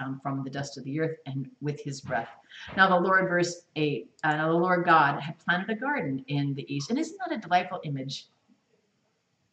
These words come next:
I mean, you know the New Testament, that God is spirit, and we worship him in spirit and truth. Spirits don't have arms and legs. Spirits don't have mouths either. They don't stand and speak and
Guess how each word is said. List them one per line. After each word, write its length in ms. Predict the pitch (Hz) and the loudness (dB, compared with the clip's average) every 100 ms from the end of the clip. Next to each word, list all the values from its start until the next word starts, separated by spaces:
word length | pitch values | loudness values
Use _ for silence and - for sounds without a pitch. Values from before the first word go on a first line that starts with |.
| - | 0
I 40 | 226 | 4
mean, 100 | 233 | 6
you 100 | 269 | 4
know 120 | 226 | 2
the 80 | 170 | 2
New 140 | 165 | 0
Testament, 460 | 220 214 - 156 156 | -2 -6 -4 -6 -6
that 100 | - | -6
God 200 | 196 175 | -4 -4
is 80 | |
spirit, 340 | - 247 196 131 | -6 -4 -2 0
and 80 | 156 | -2
we 80 | |
worship 320 | 165 180 175 - | -2 -4 -8 -6
him 200 | 151 151 | -6 -6
in 80 | |
spirit 320 | 147 170 170 147 | -6 -2 0 0
and 100 | 147 | -4
truth. 220 | 240 - | -8 -8
Spirits 320 | - 175 165 | -4 -4 -4
don't 100 | 156 | -4
have 140 | 147 - | -4 -4
arms 300 | 160 147 139 | -4 -6 -8
and 80 | |
legs. 440 | 170 139 165 - - 196 147 - - _ _ - | -6 -6 -6 -10 -12 -12 -12 -16 -20 _ _ -8
Spirits 300 | 240 233 226 | 4 6 6
don't 120 | 208 | 6
have 220 | 196 170 | 6 6
mouths 420 | 175 233 180 - | 4 4 2 -2
either. 320 | 254 196 131 170 | -4 -4 -4 -4
They 80 | |
don't 300 | 175 175 - | -2 -4 -6
stand 560 | - - - 175 160 165 | -16 -16 -6 -2 0 0
and 160 | 156 - | -2 -6
speak 420 | - 165 160 | -6 0 0
and 120 | 170 | 0